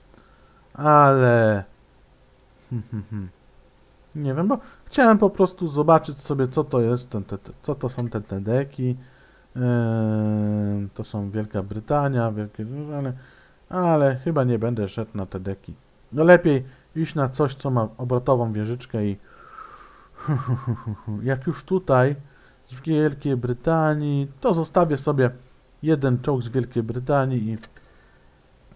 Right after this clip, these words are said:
nawet powiem wam, w tej chwili sprzedam ten czołg, bo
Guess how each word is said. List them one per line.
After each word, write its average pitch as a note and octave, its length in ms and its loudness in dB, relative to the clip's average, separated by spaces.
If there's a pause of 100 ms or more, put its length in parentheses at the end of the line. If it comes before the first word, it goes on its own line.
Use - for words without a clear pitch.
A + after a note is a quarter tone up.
(120)
nawet B2+ 300 0
powiem B2 340 -2
wam, G2+ 220 -2 (580)
w - 80 -20
tej B2 200 0
chwili A2 340 -4
sprzedam A2+ 600 -6
ten G2 180 -10
czołg, G#2 240 -8
bo F#2+ 200 -10